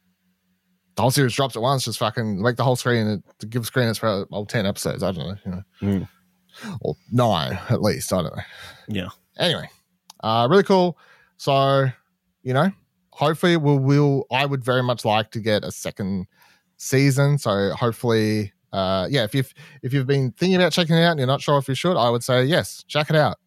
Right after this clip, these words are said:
Speaker 1: Watch, watch the first couple. I don't wanna say, be one of those people, "Look, you have to watch the," it, it doesn't,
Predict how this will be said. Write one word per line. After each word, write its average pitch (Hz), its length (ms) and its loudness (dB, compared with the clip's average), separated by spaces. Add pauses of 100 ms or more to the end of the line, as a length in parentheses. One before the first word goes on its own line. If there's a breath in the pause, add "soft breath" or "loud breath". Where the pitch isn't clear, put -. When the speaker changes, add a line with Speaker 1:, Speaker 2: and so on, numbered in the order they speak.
Speaker 1:
Watch, 123 480 0 (560)
watch 131 220 0
the 165 80 -2
first 160 240 0
couple. 127 280 -4
I 165 100 4
don't 233 100 4
wanna 214 120 4
say, 151 320 2
be 135 160 0
one 127 120 2
of 127 40 0
those 123 100 -4
people, 139 160 2
"Look, 185 160 0
you 226 120 0
have 220 100 0
to 196 80 2
watch 190 160 2
the," 180 120 2 (100)
it, 147 260 -8
it 165 60 2
doesn't, 196 380 2